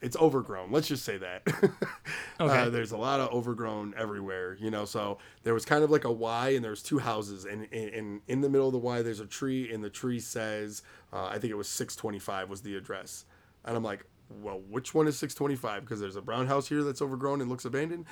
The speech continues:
Speaker 1: and there's a house over here that looks like I might get murdered if I go and do it. <laughs> So I'm like,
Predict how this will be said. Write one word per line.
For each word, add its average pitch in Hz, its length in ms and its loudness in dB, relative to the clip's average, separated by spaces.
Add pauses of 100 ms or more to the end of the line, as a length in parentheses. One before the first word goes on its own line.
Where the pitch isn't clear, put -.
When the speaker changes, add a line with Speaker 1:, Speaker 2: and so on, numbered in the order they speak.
(220)
Speaker 1:
and 110 160 -2
there's 98 240 0
a 95 360 -4 (220)
house 139 260 6
over 127 140 4
here 131 160 4
that 117 180 2
looks 117 200 -4
like 110 160 0
I 104 100 -2
might 110 220 0
get 113 120 -4
murdered 113 280 0
if 101 100 -4
I 104 80 -2
go 98 200 -4
and 92 100 -10
do 95 100 -8
it. 92 180 -10
<laughs> 160 140 4
So 156 380 8
I'm 135 160 4
like, 135 240 6